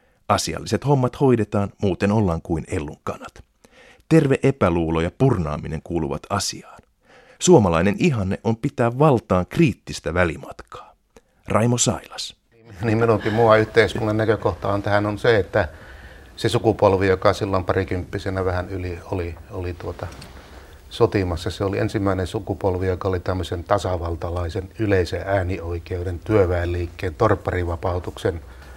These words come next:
Speaker 2: kansanvallan aikana nuoruutensa elänyt. Ja, ja tuota, se näkyy siinä käyttäytymisessä myöskin sillä tavalla, että ei oltu enää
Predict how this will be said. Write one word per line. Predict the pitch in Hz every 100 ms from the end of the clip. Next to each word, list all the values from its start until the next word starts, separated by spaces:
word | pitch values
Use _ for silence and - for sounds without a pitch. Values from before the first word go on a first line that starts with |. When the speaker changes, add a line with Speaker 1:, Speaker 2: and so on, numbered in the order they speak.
| - - - - - -
Speaker 2:
kansanvallan | 120 107 92 82 82 82 80 76 - - - - -
aikana | - 95 87 85 87
nuoruutensa | 95 85 85 - 82 - -
elänyt. | 98 80 82 - - - - - - - - - - - - - - - - - - -
Ja, | 87 85
ja | 87 85
tuota, | - 87 -
se | 92
näkyy | 87 95 90 82
siinä | 92 85
käyttäytymisessä | - 90 80 85 82 - 98 95 - - - - - - - - -
myöskin | 101 92 - 95
sillä | 107 95 85
tavalla, | 92 82 85 87
että | 85 101
ei | 101 95
oltu | 101 104 98
enää | 101 98 92